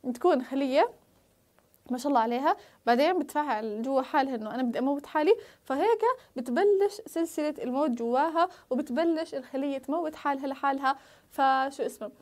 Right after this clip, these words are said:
فب-، فبتصير تقطع حالها قطع صغيرة، أبو بتتك بدي، وتصير شو هيك تطلعهم منها، وبعدين بصير لهم بلعمة. فهمتوا كيف؟ فعشان هيك بنلاقي إنه حجمها وهي عم بتموت بيكون عم بصغر. ليه؟ لأنه هي بكل بساطة عم يعني تقطع حالها قطع صغيرة، آه، بتعمل من حالها أبو بتتك بدي،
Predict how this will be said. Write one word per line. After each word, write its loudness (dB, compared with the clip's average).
فب-، 2
فبتصير -2
تقطع 0
حالها 2
قطع 0
صغيرة، 0
أبو 0
بتتك -6
بدي، 4
وتصير -2
شو -2
هيك -4
تطلعهم 0
منها، 2
وبعدين 0
بصير -4
لهم -6
بلعمة. -10
فهمتوا -8
كيف؟ 0
فعشان 2
هيك -2
بنلاقي 2
إنه -4
حجمها -2
وهي 0
عم 2
بتموت -4
بيكون -4
عم -2
بصغر. -6
ليه؟ 0
لأنه 0
هي -2
بكل 4
بساطة 2
عم 0
يعني -4
تقطع -6
حالها -4
قطع -4
صغيرة، 0
آه، -4
بتعمل -2
من -2
حالها -2
أبو -4
بتتك -10
بدي، -2